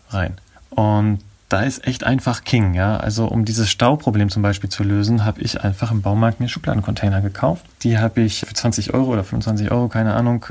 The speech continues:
da erworben, reingebastelt, also eigentlich auch nur mit vier Schrauben fixiert und alles gut. Und mittlerweile haben das auch ein paar Leute sich abgeschaut und machen das auch.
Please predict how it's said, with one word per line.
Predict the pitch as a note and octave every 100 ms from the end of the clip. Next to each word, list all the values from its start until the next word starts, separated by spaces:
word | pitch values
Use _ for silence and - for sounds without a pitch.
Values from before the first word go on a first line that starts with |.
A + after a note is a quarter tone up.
| -
da | G2
erworben, | G#2+ G#2+ D3+ D#3+ D#3 -
reingebastelt, | - B2+ C#3 C3 B2 - C3 - C3 B2+
also | A#2+ A2
eigentlich | G#2+ A#2+ A2+
auch | A2+
nur | B2
mit | A2
vier | - - A2
Schrauben | - A#2 C3
fixiert | C3 - - C3+ - - - - - -
und | A#2+ G#2+ - -
alles | - A2 -
gut. | D#3 - - _ _ _
Und | A2+ G2+ -
mittlerweile | G#2+ G2+ A2 A2+
haben | A2+ A2
das | G#2
auch | - A2
ein | G#2+
paar | F#2+ G#2+
Leute | G#2+ G2+ G#2
sich | G2+ -
abgeschaut | - C3 C#3 D3
und | A#2
machen | G#2 G#2+
das | G2
auch. | C3 C#3